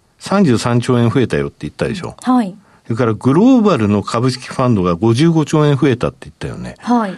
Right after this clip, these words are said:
Speaker 1: で、グローバルの株式ファンドで、日本株だってある程度入れてるはずなわけよ。
Speaker 2: うん。
Speaker 1: ただ、五十五兆円のうち、アメリカ株七割とか入れるから、
Speaker 2: ええ。はい。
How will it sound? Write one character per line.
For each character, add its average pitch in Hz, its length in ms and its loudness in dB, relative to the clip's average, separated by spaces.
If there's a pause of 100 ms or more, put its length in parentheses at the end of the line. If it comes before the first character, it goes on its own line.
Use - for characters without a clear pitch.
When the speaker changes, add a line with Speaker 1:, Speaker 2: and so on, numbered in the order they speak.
(100)
Speaker 1:
で、 - 80 0
グ 123 180 0
ロ 214 100 4 (120)
ー - 20 2
バ 233 140 2
ル 113 100 2
の 98 100 0
株 117 260 -2
式 123 200 -4
フ 120 120 -2
ァ 135 100 0
ン 117 80 2
ド 90 140 -4
で、 82 320 -2 (320)
日 120 100 2
本 170 140 4
株 165 200 2
だ 160 80 2
っ 160 40 -2
て 131 120 -2
あ 147 60 2
る 208 80 4
程 165 180 2
度 87 100 0
入 98 100 2
れ 165 120 2
て 202 120 0
る 190 80 2
は 180 100 4
ず 175 120 -2
な 170 120 4
わ 131 100 0
け 117 60 -8
よ。 113 140 -12
Speaker 2:
う 226 60 -2
ん。 220 720 0 (160)
Speaker 1:
た 190 120 0
だ、 117 200 0 (100)
五 127 160 2
十 208 220 4
五 214 140 4
兆 202 260 2
円 190 140 4
の 185 80 6
う 175 80 2
ち、 156 400 2
ア - 180 -4
メ 131 120 2
リ 143 60 2
カ 151 180 0
株 104 280 0
七 110 300 0
割 113 220 0
と 85 100 -12
か - 340 -10
入 202 160 -8
れ 104 160 0
る 107 80 -2
か 87 160 -6
ら、 82 80 -6
Speaker 2:
え 78 40 -6
え。 - 160 -10
は - 60 -16
い。 - 60 -20